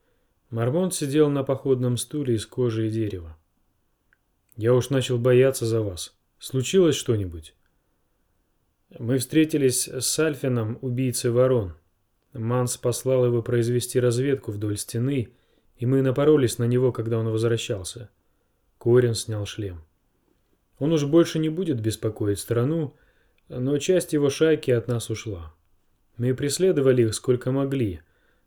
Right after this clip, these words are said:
но малое число всё-таки вернётся в горы». «А чего вам это стоило?»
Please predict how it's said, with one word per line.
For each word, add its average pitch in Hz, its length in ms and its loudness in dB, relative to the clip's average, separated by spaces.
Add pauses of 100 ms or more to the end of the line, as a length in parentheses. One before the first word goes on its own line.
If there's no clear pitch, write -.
(140)
но 131 220 -4
малое 170 340 4
число 139 380 -2
всё-таки 117 420 -4
вернётся 110 500 -4
в 104 80 -8
горы». 95 320 -8 (1000)
«А 110 120 -8
чего 120 420 0
вам 110 280 0
это 123 180 0
стоило?» 143 640 2